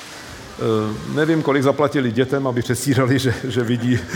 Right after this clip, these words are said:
velrybu, ale asi jim to stálo za to, protože na to mnozí skočili.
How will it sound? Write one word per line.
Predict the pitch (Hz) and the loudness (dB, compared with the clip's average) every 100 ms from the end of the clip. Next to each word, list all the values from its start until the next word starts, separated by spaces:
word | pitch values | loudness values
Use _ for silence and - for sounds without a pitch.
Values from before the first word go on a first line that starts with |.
| 180 | -2
velrybu, | 123 143 165 151 156 147 - - - | 2 4 4 2 0 0 -6 -12 -8
ale | - 139 | 0 2
asi | 156 135 151 | 4 2 0
jim | 143 | 2
to | 151 | 0
stálo | - 113 117 | 2 2 4
za | 117 | 4
to, | 135 143 | 2 2
protože | 131 117 110 | 0 -2 0
na | 113 | 0
to | 120 | 0
mnozí | 120 110 123 | 0 0 0
skočili. | - 120 143 123 | -2 0 2 2